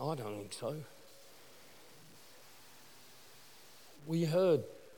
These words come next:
Carol talking about what she'd seen. How would we be in that situation? Uh, and, you know, I'm gonna tell you from the front here, I don't know how I'd be. I'm being honest with you.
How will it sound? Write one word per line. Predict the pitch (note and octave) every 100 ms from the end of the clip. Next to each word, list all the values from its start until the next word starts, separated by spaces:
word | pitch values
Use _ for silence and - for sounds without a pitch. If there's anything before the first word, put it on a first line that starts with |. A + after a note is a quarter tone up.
| - - - A2+
Carol | F#3+ F#3 C#3 G2
talking | - C#3+ - C#3
about | B2+ C#3+ D3 -
what | C#3 D3
she'd | - - E3
seen. | - C3+ A#2 - - - - - - - - - - - - - - -
How | F3+
would | E3 D#3
we | D3 F3+ D#3+
be | C#3 B2+
in | G#2+
that | G#2 A2
situation? | - A#2+ - A#2 A#2 A2 - - - - - - - - - - - - - -
Uh, | D3+
and, | C#3 C#3 A#2+ - -
you | E3+
know, | D3+ D#3+ D#3
I'm | D3+
gonna | C#3 A#2+
tell | - D#3+ D#3+
you |
from | D#3+ - C#3+
the | B2+
front | - D#3 C#3+
here, | D3+
I | D#3+
don't | F3 D3
know | C#3+
how | E3+ G3+ D3+
I'd | A2+ -
be. | A#2 G2+ - - - - - -
I'm | D3+
being | F3 F3+
honest | G3 G#3+ D#3+ -
with | B2
you. | G2+